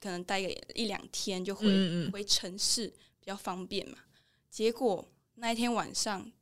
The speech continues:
Speaker 1: 总统宣布封城。
Speaker 2: 哦，然后怎么办？
Speaker 1: 我，我就在那个地方待了快六个月，我那两件衣服、<laughs> 两件内衣、内裤、裤子用了一个月。
Speaker 2: <laughs> 啊，你有就后来有去买新的？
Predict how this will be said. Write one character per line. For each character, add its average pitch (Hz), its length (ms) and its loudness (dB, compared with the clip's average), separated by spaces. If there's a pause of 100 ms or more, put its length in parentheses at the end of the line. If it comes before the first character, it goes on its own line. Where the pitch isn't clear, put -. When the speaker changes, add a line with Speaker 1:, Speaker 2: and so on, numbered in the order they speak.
(140)
Speaker 1:
总 196 240 -2
统 - 260 -2
宣 196 260 -4
布 208 140 -2
封 196 300 -4
城。 - 200 0 (260)
Speaker 2:
哦， 294 680 2 (240)
然 254 120 4
后 294 240 4
怎 269 100 -2
么 254 80 -4
办？ 269 280 0
Speaker 1:
我， 226 180 -4
我 202 100 -2
就 254 180 8 (140)
在 247 200 4
那 247 100 -4
个 226 100 -4
地 220 80 -6
方 220 160 -6
待 214 220 0
了 196 80 0
快 214 300 0
六 214 220 2
个 175 160 -2
月， 180 240 0 (100)
我 190 180 -2
那 285 160 10
两 226 200 4
件 269 300 4
衣 277 140 2
服、 220 240 -2
<laughs> - 20 0
两 247 180 8
件 311 240 2
内 302 160 6
衣、 294 100 0
内 294 180 6
裤、 294 200 -4 (120)
裤 302 240 2
子 208 260 -2 (200)
用 240 220 -2
了 202 200 -4
一 196 80 -4
个 185 180 0
月。 190 180 2 (340)
Speaker 2:
<laughs> - 280 -6
啊， - 140 -4
你 277 80 6
有 220 80 8
就 196 120 8
后 247 100 12
来 226 100 10
有 170 60 6
去 208 60 4
买 196 160 6
新 180 220 2
的？ 180 160 0